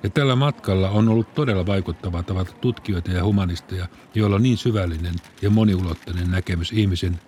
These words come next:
inhimillisestä toiminnasta yhteiskunnassa. Mietin,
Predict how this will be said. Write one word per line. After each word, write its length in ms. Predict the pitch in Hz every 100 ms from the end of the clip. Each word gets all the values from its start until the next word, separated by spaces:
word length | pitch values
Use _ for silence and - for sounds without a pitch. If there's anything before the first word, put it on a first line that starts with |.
| - -
inhimillisestä 840 | 131 98 95 87 87 95 - 95
toiminnasta 720 | - 110 87 82 82 - 90 - -
yhteiskunnassa. 800 | 101 - 90 - 101 107 - 110 - - - - - - - _ _ _ _ - - _ _ -
Mietin, 540 | 127 131 104 107 92